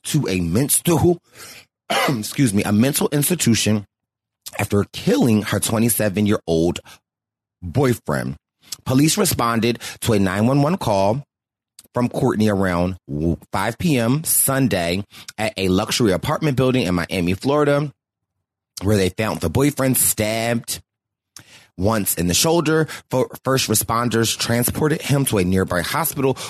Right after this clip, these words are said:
where he, uh, succumbed to his injuries.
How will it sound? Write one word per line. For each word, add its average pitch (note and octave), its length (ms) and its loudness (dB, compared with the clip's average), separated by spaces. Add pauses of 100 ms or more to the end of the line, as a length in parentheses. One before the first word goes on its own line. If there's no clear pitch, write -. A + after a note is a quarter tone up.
where G#2 200 0
he, D3+ 500 0 (220)
uh, G2+ 200 -2
succumbed - 600 -2
to G2 120 -2
his E2 240 -2
injuries. D#3 560 2